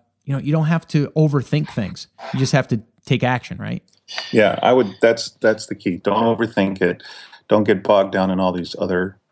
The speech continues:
Speaker 2: other things that you think might be important at first, but they're, they're not. And just do it. Just try it.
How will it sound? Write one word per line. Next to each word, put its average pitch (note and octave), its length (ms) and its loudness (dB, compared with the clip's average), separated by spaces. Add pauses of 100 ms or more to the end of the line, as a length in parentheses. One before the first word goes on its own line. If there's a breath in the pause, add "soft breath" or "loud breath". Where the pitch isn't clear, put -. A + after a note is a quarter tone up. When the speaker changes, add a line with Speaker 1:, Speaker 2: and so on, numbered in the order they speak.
(460)
Speaker 2:
other F2+ 300 2
things F#2+ 320 -2
that F#2+ 80 -4
you F#2 80 -2
think F#2+ 260 -2
might G2 160 0
be F#2 80 -2
important F#2 360 0
at - 60 -8
first, F#2 260 0
but E2 120 -2
they're, E2+ 300 0
they're F2 140 0
not. F2 340 0 (120)
And F#2+ 260 -2 (360 loud breath)
just B2+ 220 0
do C#3 160 6
it. - 120 -4 (120)
Just A2+ 200 -2
try A2 260 4
it. - 160 -8